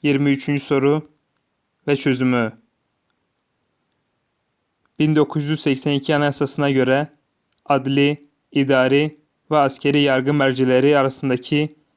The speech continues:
görev ve hüküm uyuşmazlıklarını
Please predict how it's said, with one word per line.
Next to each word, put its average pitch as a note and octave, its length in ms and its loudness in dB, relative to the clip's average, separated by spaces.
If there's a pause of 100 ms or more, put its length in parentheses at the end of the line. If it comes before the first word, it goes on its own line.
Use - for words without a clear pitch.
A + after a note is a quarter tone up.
(320)
görev C#3+ 320 2 (500)
ve D3+ 140 4
hüküm C#3 300 -2
uyuşmazlıklarını C3+ 920 -2